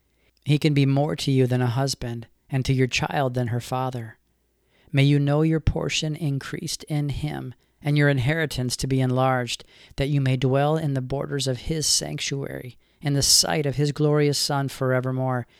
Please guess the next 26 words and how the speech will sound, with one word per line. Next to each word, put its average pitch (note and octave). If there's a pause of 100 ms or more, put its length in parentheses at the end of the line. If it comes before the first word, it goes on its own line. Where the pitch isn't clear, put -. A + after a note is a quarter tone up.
(240)
and C#3+
may B2
feel E3
your D3
faith E3
increase, D#3 (180)
and C#3+
your C3+
patience - (100)
and C#3+
contentedness C3
to -
remain C3 (120)
in D#3
him, C3+ (300)
by C#3
the C3+
sufficiency E3+
of D3
whose D3+
power, C#3+ (200)
safety, D3
and C3
preservation B2+
are A#2
known. A#2+